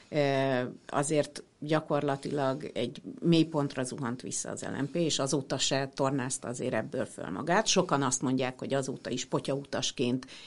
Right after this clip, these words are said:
jut be, eh, b-, akár a parlamentbe. Eh,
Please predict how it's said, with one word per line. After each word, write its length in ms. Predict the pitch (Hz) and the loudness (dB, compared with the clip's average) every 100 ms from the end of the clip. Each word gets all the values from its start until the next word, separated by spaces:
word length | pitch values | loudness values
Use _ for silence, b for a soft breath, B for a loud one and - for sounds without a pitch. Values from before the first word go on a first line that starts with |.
| B | B
jut 340 | 175 160 139 | 4 4 4
be, 280 | 135 143 135 B B B | 4 4 4 B B B
eh, 480 | 156 139 131 127 139 | 4 6 6 6 4
b-, 140 | 147 147 - - - | 2 -4 -6 -10 -2
akár 400 | 139 - 135 127 | 2 8 8 8
a 60 | |
parlamentbe. 800 | - - - 135 160 202 240 269 B B B B B - | 0 -4 -2 0 2 2 0 0 B B B B B 2
Eh, 440 | 170 156 151 147 | 6 8 6 4